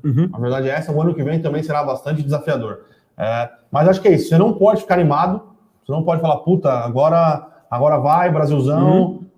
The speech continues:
Speaker 2: é, bolsa duzentos mil pontos", porém,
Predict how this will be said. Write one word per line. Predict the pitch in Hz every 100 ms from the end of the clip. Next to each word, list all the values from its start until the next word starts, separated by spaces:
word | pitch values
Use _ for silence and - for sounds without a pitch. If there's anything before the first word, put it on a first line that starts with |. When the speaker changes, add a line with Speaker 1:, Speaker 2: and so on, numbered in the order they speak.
| -
Speaker 2:
é, | 131 135 127
bolsa | 123 165 170 147
duzentos | 139 143 160 151
mil | 135
pontos", | 139 156 190 196 190 - _ _ _
porém, | 180 170 170 202 208 208